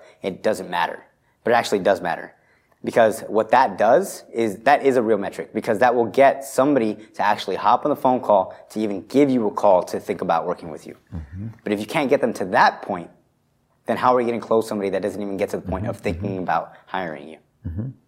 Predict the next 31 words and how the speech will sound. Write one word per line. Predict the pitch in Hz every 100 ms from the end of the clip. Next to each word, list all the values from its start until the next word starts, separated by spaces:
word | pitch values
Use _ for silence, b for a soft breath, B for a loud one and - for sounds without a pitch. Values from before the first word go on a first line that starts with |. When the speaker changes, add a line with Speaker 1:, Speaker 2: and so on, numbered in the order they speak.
| _ _ b b b b
Speaker 2:
For | - 101
you, | 117 110
Facebook | - 131 117 107 131 -
or | 110
Instagram | 113 104 - 82 82
right | 82 80 78
now? | 76 76 - _ _ _
Speaker 1:
For | 160 135
me, | 147 208
it's | 208
more | 170 147
Instagram | 135 135 120 101 92
right | 85
now. | 87
Speaker 2:
Instagram. | 95 107 110
Speaker 1:
Like, | -
I | 127
used | 139 -
to, | 127 113
I |
used | 139 -
to | 107 117
love | 143 143
Facebook, | 123 - 98 -
but | 117 104 B B B B _ -
just | 123 -
the, | 135 113 - - -
the | 113
algorithm's | 131 117 123 110
not | 120
the | 107